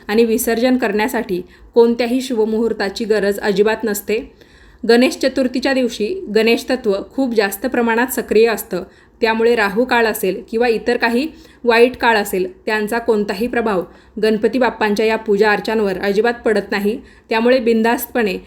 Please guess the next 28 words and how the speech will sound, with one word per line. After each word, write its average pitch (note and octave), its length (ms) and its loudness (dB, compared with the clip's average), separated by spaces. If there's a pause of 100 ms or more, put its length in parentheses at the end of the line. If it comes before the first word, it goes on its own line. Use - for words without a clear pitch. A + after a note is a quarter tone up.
(200)
दिवसभरामध्ये A#3+ 840 2 (220)
जेवढा A3 340 4
वेळ A#3 200 2
आपल्याला A3+ 340 0
मिळतो G3 340 -2 (280)
किंवा A#3+ 160 2
ज्या A3 220 2
वेळेत A#3+ 280 4
आपण A3+ 260 -2
ही A3+ 120 -4
पूजा G#3+ 340 -2
मांडणी G3+ 300 0
करू A3+ 240 2
शकतो, G3+ 460 -4 (360)
तर A3 180 2
त्या A#3 200 2
वेळेत A#3+ 280 4
आपल्याला G#3 360 0
गणपती G3+ 400 -4
बाप्पा G#3 280 -4
आपल्या F3+ 340 -2
घरी A3 220 -2
आणून G#3+ 340 2 (140)
त्यांची G3+ 300 -4
स्थापना G3+ 400 -4
करता G#3 360 -2
येईल. A3+ 300 4 (480)
फक्त B3 280 -2